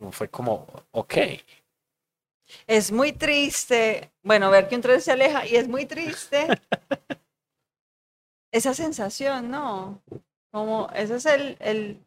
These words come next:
Speaker 2: propio, eso es lo que yo denomino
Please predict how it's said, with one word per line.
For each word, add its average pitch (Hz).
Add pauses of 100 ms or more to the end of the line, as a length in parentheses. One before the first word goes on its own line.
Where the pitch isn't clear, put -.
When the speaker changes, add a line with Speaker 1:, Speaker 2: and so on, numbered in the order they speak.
Speaker 2:
propio, 233 (1500)
eso 220
es 254
lo 294
que 240
yo 202
denomino 247